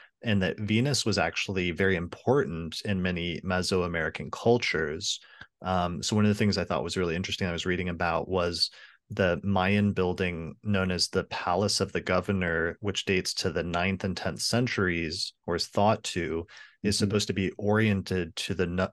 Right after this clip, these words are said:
Speaker 1: northern and southernmost rising points of Venus, and
Speaker 2: Mm-hmm.
Speaker 1: was also covered in glyphs representing Venus. Um, and that one of the cycles that they focused on was the synodic pe-,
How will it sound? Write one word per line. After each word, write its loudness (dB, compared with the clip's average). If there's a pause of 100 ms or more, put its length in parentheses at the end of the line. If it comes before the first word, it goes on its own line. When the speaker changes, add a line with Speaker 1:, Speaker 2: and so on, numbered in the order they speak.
Speaker 1:
northern 4
and -4
southernmost 0
rising 0
points -4
of -2
Venus, 2 (200)
and 0
Speaker 2:
Mm-hmm. 2
Speaker 1:
was 2
also 2
covered 0
in -2
glyphs 0
representing 0
Venus. -4 (420)
Um, -2
and 2
that 2
one 2
of -2
the 2
cycles 2
that -2
they 0
focused 2
on 2
was -4
the -4
synodic 2
pe-, -2